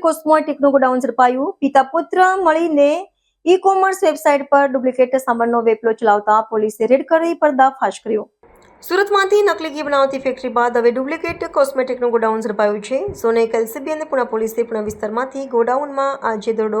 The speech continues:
પાડીને અગિયાર પોઇન્ટ અઠ્યોતેર લાખનો ડુપ્લિકેટ ચીજવસ્તુઓનો જથ્થો ઝડપ્યો છે. પિતા અને બે પુત્ર ડુપ્લિકેટ કોસ્મેટિકનો વેપલો ઈ કોમર્સ વેબસાઇટ ઉપર ચલાવતા હતા.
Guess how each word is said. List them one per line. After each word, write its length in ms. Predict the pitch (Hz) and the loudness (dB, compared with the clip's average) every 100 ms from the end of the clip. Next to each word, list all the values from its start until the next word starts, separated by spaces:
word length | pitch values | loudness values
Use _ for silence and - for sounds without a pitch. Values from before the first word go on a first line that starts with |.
| 220 | -2
પાડીને 340 | 220 220 240 226 269 - - - - 262 | -2 -2 -4 -4 -6 -14 -20 -20 -2 -2
અગિયાર 260 | 262 349 392 | 0 -2 -2
પોઇન્ટ 200 | 339 330 277 | -4 -2 -2
અઠ્યોતેર 280 | 269 269 262 | -2 -2 0
લાખનો 300 | 240 247 240 | -2 -2 -2
ડુપ્લિકેટ 420 | 226 226 226 226 220 | 0 0 0 -2 -4
ચીજવસ્તુઓનો 580 | 220 220 214 220 285 285 269 | -8 -8 -8 -8 -6 -4 -6
જથ્થો 260 | - 233 226 | -4 -6 -4
ઝડપ્યો 340 | 202 208 202 202 | -6 -4 -6 -4
છે. 100 | - - _ _ _ _ _ _ - _ _ | -10 -12 _ _ _ _ _ _ -20 _ _
પિતા 240 | 311 - 392 | -6 0 0
અને 120 | 392 339 | 0 -2
બે 80 | 339 | -4
પુત્ર 220 | 320 311 | -6 -4
ડુપ્લિકેટ 520 | 330 302 269 269 277 277 269 | -4 -4 -6 -2 0 0 0
કોસ્મેટિકનો 480 | 262 262 240 240 240 | -2 -2 -6 -4 0
વેપલો 280 | 226 226 240 247 | 0 0 -2 0
ઈ 40 | 240 | -2
કોમર્સ 300 | 226 226 233 | -2 -2 -2
વેબસાઇટ 380 | 220 - 247 262 | -6 -4 -4 -4
ઉપર 160 | 254 | -4
ચલાવતા 340 | 240 220 214 214 | -2 -2 -2 -4
હતા. 180 | 208 240 | -4 -6